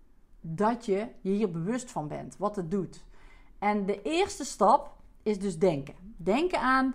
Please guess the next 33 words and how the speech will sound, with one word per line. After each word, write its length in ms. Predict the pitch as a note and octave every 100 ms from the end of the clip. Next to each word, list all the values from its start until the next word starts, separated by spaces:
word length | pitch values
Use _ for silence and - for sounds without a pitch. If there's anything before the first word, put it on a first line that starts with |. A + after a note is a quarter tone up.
| -
dat 340 | D#3+ F3+ F#3 F#3+
je 80 |
het 140 | F#3 F3
gaat 200 | E3+ E3+
doen. 280 | D3 D3 - - - - - - -
En 240 | - F3+ -
niet 360 | F3+ F3+ G3+
iedereen 400 | G#3+ G3+ F#3+ G3+
wordt 220 | G3+ G3+ G3+
hier 140 | F#3
vrolijk 380 | F#3 G#3 G3 G3
van, 240 | G3+ G3+
want 220 | F3 D#3+
sporten 480 | - - A3 A3 G#3+
en 100 | F#3
bewegen, 460 | D3+ D#3 F#3 F#3+ F#3
ja, 60 |
daar 100 | D#3
heb 100 | D#3
ik 80 | D3+
geen 140 | F3 E3
tijd 300 | F#3+ F#3+ F#3
voor, 260 | G3 G3
daar 100 | F#3+
heb 120 | D3+
ik 60 | C#3
geen 100 | D#3
zin 220 | D3 F#3
in, 160 | F#3 F3+
je 100 | E3+
kent 240 | G#3+ A3
het 120 | G#3+
wel. 340 | F#3+ G3 G#3+